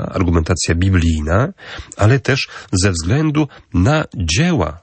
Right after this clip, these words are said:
dzieła Ojca, jakie wypełniał. Taki akt wiary w Niego, y, w Jezusa, musiał jednak przejść, mówi katechizm, przez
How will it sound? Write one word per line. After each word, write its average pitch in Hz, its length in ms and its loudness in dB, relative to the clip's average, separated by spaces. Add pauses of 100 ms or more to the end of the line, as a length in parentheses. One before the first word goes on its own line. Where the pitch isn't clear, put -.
(360)
dzieła 123 360 0
Ojca, 87 320 -2
jakie 80 260 0
wypełniał. 73 680 -4 (2000)
Taki - 300 -4
akt 117 220 -2
wiary 87 340 2
w 71 80 -4
Niego, 80 480 -4 (840)
y, 78 560 2 (180)
w 87 120 0
Jezusa, 85 600 0 (800)
musiał 127 420 2
jednak 123 560 0
przejść, 110 560 -2
mówi 92 220 0
katechizm, 101 600 -2 (380)
przez 110 240 0